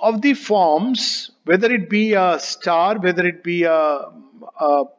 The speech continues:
animal, whether it be, uh, a human being, a plant, uh, or an atom, is that form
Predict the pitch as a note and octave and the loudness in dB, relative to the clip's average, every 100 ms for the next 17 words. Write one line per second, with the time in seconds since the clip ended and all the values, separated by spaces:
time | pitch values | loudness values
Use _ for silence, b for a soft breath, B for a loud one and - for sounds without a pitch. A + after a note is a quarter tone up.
0 | - E3+ D#3+ F3 G#3 G3 D#3+ E3+ D3+ E3 | -6 -4 0 0 2 0 0 0 -2 -4
1 | D#3+ D3+ b b b - C#3 C#3+ - C#3+ | -4 -4 b b b -8 -4 -4 -4 -4
2 | C3+ E3 E3+ D3+ D#3 F#3+ G#3 E3 - D3 | -2 -2 -2 -2 -2 0 0 -2 -2 2
3 | D#3+ G3 A3+ - - b b _ - C#3 | 4 2 0 -4 -12 b b _ -8 -6
4 | - F3 F3 D#3 D3 D3 G3 A#3 B3+ b | -2 0 2 2 2 2 0 0 -4 b
5 | b b _ _ G#3 A#3+ B3+ - - - | b b _ _ 0 2 2 -2 -6 -10
6 | - _ - - F#3 - - G3 C4 E4 | -18 _ -8 -2 -2 -4 0 2 2 -2